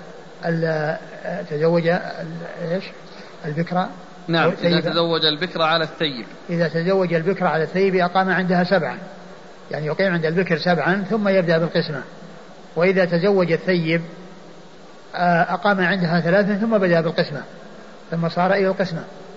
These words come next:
Speaker 1: وهذا الحديث هو الذي يطابق الترجمة، باب المقام عند الأبكار، يعني وأنه سبع، وفيه التفصيل بين الثيبات والأبكار، بأن الثيب يقيم عندها ثلاث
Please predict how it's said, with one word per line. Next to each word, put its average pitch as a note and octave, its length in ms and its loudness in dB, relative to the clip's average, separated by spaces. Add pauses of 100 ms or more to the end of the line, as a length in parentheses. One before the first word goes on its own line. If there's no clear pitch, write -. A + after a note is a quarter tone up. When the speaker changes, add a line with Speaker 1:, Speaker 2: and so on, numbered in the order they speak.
(180)
Speaker 1:
وهذا G#3 220 4
الحديث F#3+ 360 2
هو B3 80 6
الذي G#3+ 200 4
يطابق F3 360 2
الترجمة، D3+ 500 0 (1400)
باب E3 240 4
المقام E3 400 -2
عند E3+ 120 0
الأبكار، D#3 540 2 (720)
يعني E3 200 0
وأنه F3+ 340 4
سبع، D#3+ 320 4 (880)
وفيه F3 640 4
التفصيل F#3 600 2 (800)
بين D#3+ 520 2 (560)
الثيبات E3+ 580 2
والأبكار، D3+ 480 2 (560)
بأن E3 180 -2
الثيب D#3+ 400 0
يقيم E3 280 0
عندها D#3+ 300 -2
ثلاث E3+ 340 2